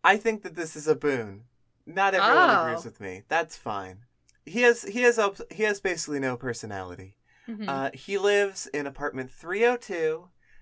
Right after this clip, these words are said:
Speaker 1: in South Ashfield Heights, which is not in Silent Hill. And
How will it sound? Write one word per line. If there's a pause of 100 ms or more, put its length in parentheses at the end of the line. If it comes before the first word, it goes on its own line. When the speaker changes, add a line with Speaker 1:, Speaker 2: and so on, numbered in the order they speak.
(140)
Speaker 1:
in
South
Ashfield
Heights, (240)
which
is
not
in
Silent
Hill. (200)
And